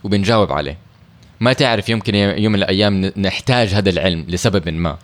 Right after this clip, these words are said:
ما نقدر ن-، ما حد يقدر، آه، يتوقع المستقبل. يمكن أيام فعلا نحتاجه لجزء من الكرة الأرضية، يمكن يوم، فعلا يوم من الأيام نطلع للمريخ ونضطر، آه، نستخدم شيء شبيه به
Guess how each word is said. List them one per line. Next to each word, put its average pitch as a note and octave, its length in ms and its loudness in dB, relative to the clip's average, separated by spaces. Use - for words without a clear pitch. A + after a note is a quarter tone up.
ما A2 80 4
نقدر A#2+ 200 2
ن-، F#2+ 180 -2
ما G2+ 120 0
حد G2 180 -4
يقدر، F2 380 0
آه، E2 280 0
يتوقع F#2 580 0
المستقبل. F2+ 600 -2
يمكن A2+ 340 2
أيام G#2+ 200 4
فعلا G#2+ 280 0
نحتاجه G2 760 0
لجزء F2+ 640 0
من G2 80 0
الكرة F#2+ 220 0
الأرضية، F#2+ 380 0
يمكن G2+ 560 0
يوم، F#2+ 180 -2
فعلا G#2 300 0
يوم G#2 200 2
من G2+ 60 0
الأيام G#2 260 2
نطلع G#2 260 0
للمريخ G2 440 2
ونضطر، F#2+ 580 0
آه، E2+ 280 2
نستخدم F#2+ 520 -2
شيء A2 220 0
شبيه F#2+ 320 0
به F#2 160 -2